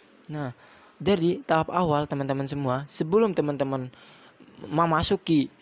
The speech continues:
atau ingin mencoba ranah menjadi pemimpin yang adil, cobalah teman-teman memimpin diri teman-teman sendiri. Apakah bisa diri ini, diri kita ini memanage waktu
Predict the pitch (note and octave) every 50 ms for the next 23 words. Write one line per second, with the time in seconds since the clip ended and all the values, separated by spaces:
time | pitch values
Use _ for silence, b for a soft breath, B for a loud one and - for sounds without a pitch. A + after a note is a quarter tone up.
0 | b b b b b b b b - C#3 - - D3+ D3 - E3 E3+ F3 E3+ D#3
1 | C#3+ C#3+ C3+ - D3+ C3+ C3 C3+ B2+ - - - - C#3+ C#3 C#3 C#3 C3+ C3+ C3
2 | C3+ C3 C3+ C3+ C3+ C3 C#3+ C#3+ D3 C#3+ C3+ C3+ C3 C3 B2+ B2 A#2 A#2+ A#2+ A#2
3 | A#2+ C3 C3 C3+ - - C#3 B2+ B2 A2+ A2+ A2 A2 - - B2+ B2+ B2 A#2 B2+
4 | B2+ B2+ C#3 C#3+ C#3+ C#3 C3 C3 C#3 C#3 C3+ C3 C3+ B2+ B2 B2 A#2+ A#2+ - A#2+
5 | A2+ A#2 A#2 A2+ A2+ A2+ A#2 A#2 G#2+ G#2+ - A2 A2 B B B B B B B
6 | - D#3 D#3 - - A3 G3+ F#3 G3 - - A3 - - - _ _ _ - C#3+
7 | D3+ D#3 D#3 D#3+ D#3 D#3+ D#3+ E3 E3+ E3 - - D#3+ E3 E3+ - - F3 F3 E3+
8 | E3 D#3+ E3 D#3+ D#3 D#3 D#3+ D#3+ D#3+ D#3+ C#3+ - D#3 - - - - F#3+